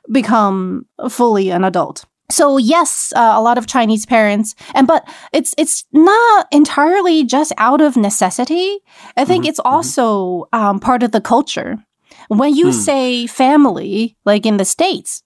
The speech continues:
Speaker 1: you, I guess, um, you just mean your parents, right? And the kids,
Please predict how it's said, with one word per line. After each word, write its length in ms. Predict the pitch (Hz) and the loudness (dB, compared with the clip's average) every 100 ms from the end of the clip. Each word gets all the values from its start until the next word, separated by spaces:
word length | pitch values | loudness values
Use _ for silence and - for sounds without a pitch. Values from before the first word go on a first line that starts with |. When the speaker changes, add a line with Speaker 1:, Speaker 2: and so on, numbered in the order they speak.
| - | -6
Speaker 1:
you, 480 | 226 214 233 214 - | -2 2 2 2 2
I 140 | 233 | 0
guess, 420 | 247 226 - - - | 2 0 -2 -6 -2
um, 760 | 214 196 190 190 185 180 196 214 | 0 2 2 0 -2 -4 -8 0
you 140 | 240 | 2
just 300 | 226 226 - | 2 0 0
mean 640 | 226 247 247 247 247 233 214 | 2 2 4 4 4 2 2
your 100 | 240 | 0
parents, 560 | 233 247 196 143 - - - | 2 0 0 -2 -8 -12 -2
right? 220 | 196 214 | 0 2
And 140 | 202 | 2
the 80 | 190 | 0
kids, 420 | 208 160 143 - | -2 -4 -4 -14